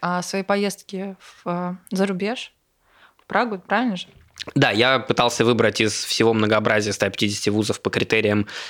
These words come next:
Speaker 2: э, должно быть много английских интересных курсов, э, и должно быть удобно путешествовать, и выбрал целых два университета, хотя можно было три, это Прага и Вена,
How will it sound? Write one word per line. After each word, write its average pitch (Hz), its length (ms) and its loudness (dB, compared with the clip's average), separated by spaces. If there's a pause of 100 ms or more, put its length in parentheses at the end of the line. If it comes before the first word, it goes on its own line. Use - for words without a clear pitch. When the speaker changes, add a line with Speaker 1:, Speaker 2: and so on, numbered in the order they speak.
(140)
Speaker 2:
э, 101 220 0
должно 110 300 2
быть 107 160 2
много 107 260 2
английских 104 520 0
интересных 101 500 -2
курсов, - 680 0
э, 107 500 2
и 120 440 2
должно 104 480 0
быть 107 180 0
удобно 104 300 0
путешествовать, 165 720 0 (320)
и 131 160 4
выбрал 120 320 4
целых 110 280 2
два 98 280 2
университета, - 580 -2
хотя - 220 -6
можно 101 260 -6
было 98 180 -2
три, 143 260 0
это 104 420 -2
Прага 101 340 -2
и 104 60 0
Вена, 165 340 0